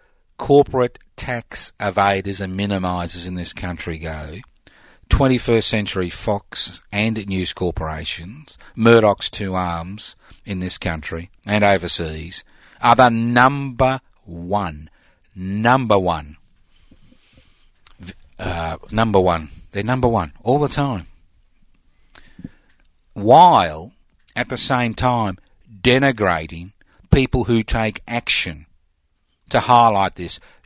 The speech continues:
denigrating people on disability support pensions, denigrating people on unemployment benefits on a daily basis, denigrating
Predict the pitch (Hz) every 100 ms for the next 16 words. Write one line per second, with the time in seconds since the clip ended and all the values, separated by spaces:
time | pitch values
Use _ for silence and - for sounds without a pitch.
0 | 110 131 135 135 110 98 92 87 87 101
1 | _ _ _ - 131 123 117 110 - -
2 | - 123 107 117 113 107 - - 117 113
3 | - 92 82 - 82 80 - - _ -
4 | 139 139 139 120 107 95 92 104 - -
5 | - 147 131 127 123 120 113 123 131 131
6 | 117 98 92 110 - 113 101 113 110 107
7 | 98 101 104 - 90 - - - - 104
8 | 135 131 127 113 98 95 98